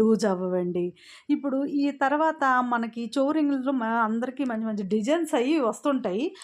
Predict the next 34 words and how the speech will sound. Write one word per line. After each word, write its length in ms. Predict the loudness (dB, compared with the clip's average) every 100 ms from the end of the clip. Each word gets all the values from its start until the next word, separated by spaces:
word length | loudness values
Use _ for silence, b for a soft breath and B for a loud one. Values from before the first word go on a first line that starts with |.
| B B 2
అందులో 360 | 4 4 4 2
కూడా 140 | 2 2 0
ఎక్కువగా 280 | 0 0 0
సోప్ 260 | 2 2 2
వాటర్ 260 | 0 0 -2 -2 -2
వెళ్ళిపోతుంటుంటది, 760 | -2 0 -2 -2 -6 -8 -10 -14 -6 0
ఆ 40 | 2 4
లోపట 380 | 2 2 0 0 0
నల్ల 160 | -2 -2
నల్లగా 360 | -2 0 0 2
అయిపోతుంటది. 600 | 0 -4 -12 -12 -14 -16 -20 B B B 0
అలాంటప్పుడు 640 | 2 0 0 -2 -2 -2 -2 -2
నేను 220 | 0 0 0 -4 B B B -2
గోల్డ్ 280 | 2 2 0
రంగు 140 | -2 0
నెయిల్ 180 | -2 -2
పాలిష్ 280 | -2 -2 -4 -8
ఉంది 120 | -8
కదండి, 280 | -8 -4 -2 2
మీ 80 | 2 0
ఇంట్లో 240 | -4 -4 -2 -2
ఏ 20 | -2 -4
నెయిల్ 180 | -6 -6 -6
పాలిష్ 280 | -6 -6 -8
ఉన్నా 200 | -4 -2 -2 -2 -2
ఆ 40 | 0
నెయిల్ 240 | 0 -2 -4 -8
పాలిష్ని 440 | -8 -8 -2 -2 0
కొంచెం 280 | -6 -6 -6 -4
పై 100 | -6 -4
పైన 220 | -4 -2 -2 -4
అలా 140 | -2 -4
అప్లై 260 | -2 -6 -4 -6
చేసుకోండి. 460 | -10 -10 -10 -10